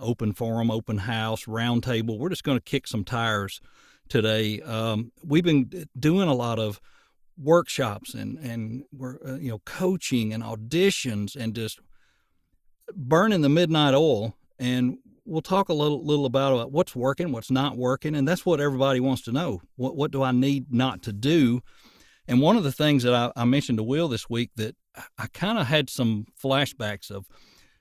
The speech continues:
things I did when I started out I shouldn't have done, things that I should have done, but maybe I couldn't afford to do.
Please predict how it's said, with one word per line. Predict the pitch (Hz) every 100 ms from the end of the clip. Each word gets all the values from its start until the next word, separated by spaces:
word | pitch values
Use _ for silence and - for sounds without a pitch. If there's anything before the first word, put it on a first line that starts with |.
| _ -
things | 160 208 226
I | 123 135
did | 135 165
when | 143
I | 123
started | - 147 139 127
out | 127 117
I | 101
shouldn't | - - 170 107 101
have | 104 95
done, | 98 101 120 123
things | - 147 160 135
that | 127
I | 117 117
should | 107 - - - - - 247 247 247
have | 170 135 123
done, | 113 143 147 143
but | 127 104
maybe | 151 160 151
I | 143
couldn't | - 147 127
afford | 117 - 139 160 170 147
to | 101
do. | 104 101 110